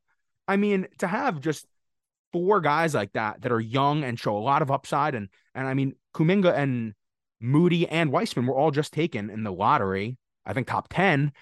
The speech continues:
and then Jordan Poole is a guy that you connect on a wait, a later round pick that becomes obviously a guy that they just committed to long term. To be able to have, to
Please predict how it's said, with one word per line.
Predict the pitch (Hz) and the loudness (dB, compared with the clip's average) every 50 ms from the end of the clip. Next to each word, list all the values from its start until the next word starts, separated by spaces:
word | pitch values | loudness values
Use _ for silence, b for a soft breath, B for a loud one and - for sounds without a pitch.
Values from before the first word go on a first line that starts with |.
| B B | B B
and | 139 160 | 0 2
then | 170 160 | 2 4
Jordan | 143 160 156 151 | 4 2 2 2
Poole | 147 - 214 208 190 | -2 -2 0 0 2
is | 156 | 2
a | 139 | 2
guy | 131 131 | 2 2
that | 135 139 139 | 2 0 -2
you | 123 | -6
connect | - - 143 139 135 - - | -8 -6 -4 -4 -4 -4 -4
on | 131 120 | -4 -4
a | 117 | -2
wait, | 113 123 127 131 123 - | -2 0 -2 -2 -4 -4
a | - | -6
later | 120 117 131 135 131 127 | -4 -2 -2 0 0 0
round | 123 110 113 113 | 0 -2 -2 -4
pick | - 147 131 - | -4 -6 -6 -6
that | - 110 | -8 -10
becomes | - 127 - 135 131 123 117 107 | -10 -6 -2 -2 0 0 -2 -2
obviously | 120 107 120 113 117 110 101 - 131 113 | -2 -2 0 0 -2 -4 -4 -4 -6 -2
a | |
guy | 107 117 110 | -2 -2 -2
that | 107 107 | -2 -4
they | 107 | -8
just | 101 107 101 - | -6 -8 -8 -4
committed | - 120 123 117 117 - | -4 -2 -2 -2 -4 -4
to | - 120 | -2 -2
long | 110 107 107 | -2 -2 -4
term. | 104 - 208 214 202 170 147 143 B B B B B B | 0 0 0 2 2 2 0 -2 B B B B B B
To | - | -4
be | 156 190 | 0 0
able | 233 254 240 208 | 2 2 2 2
to | 165 | 2
have, | 151 165 170 170 151 143 120 110 | 0 2 0 2 2 0 -2 -4
to | 110 | -10